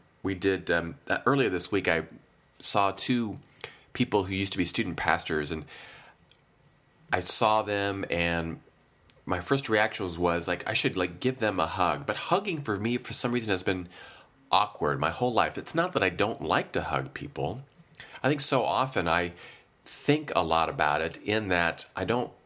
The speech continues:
I think we're taught as clergy, like, there are boundaries, and I don't want to come off as being,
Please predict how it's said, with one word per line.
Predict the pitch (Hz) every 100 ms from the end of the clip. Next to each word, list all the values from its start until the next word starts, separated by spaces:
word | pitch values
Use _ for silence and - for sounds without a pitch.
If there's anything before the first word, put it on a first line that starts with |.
| - - 69 -
I | 95
think | 117
we're | 95
taught | - - 110
as | 92 -
clergy, | - 110 104 110
like, | 92 90
there | 80
are |
boundaries, | 73 82 85 104 107 110 101
and | 85
I | 82
don't | 80
want | 90
to | 92
come | - 85 85
off | 85 87 -
as | 85
being, | 78 82 78 76